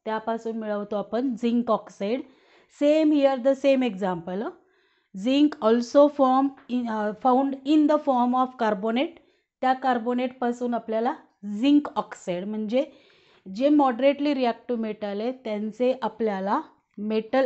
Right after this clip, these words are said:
ऑक्साईड फॉर्म करता, करायचे असतात या एक्स्ट्रॅक्शनमध्ये, but by two processes, रोस्टिंग आणि कॅल्सिनेशन.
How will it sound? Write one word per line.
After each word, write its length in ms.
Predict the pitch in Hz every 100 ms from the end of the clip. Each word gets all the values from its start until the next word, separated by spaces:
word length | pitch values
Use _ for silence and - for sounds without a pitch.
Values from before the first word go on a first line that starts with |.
| 262
ऑक्साईड 560 | 233 - - 269 262 262
फॉर्म 240 | 247 226
करता, 400 | - 196 196 202
करायचे 520 | 208 214 202 214 226
असतात 360 | 214 214 240 269 262
या 320 | 196 208 254 240
एक्स्ट्रॅक्शनमध्ये, 960 | 247 - 214 208 226 214 208 202 302 - _ _ _ _ -
but 160 | 254 285
by 260 | 269 277 285 311
two 120 | 294 285
processes, 560 | 254 247 254 254 285 359 - _ _ _ _ _ - - - -
रोस्टिंग 480 | 233 233 233 233
आणि 160 | 220 254
कॅल्सिनेशन. 800 | 269 285 226 - 180 170 170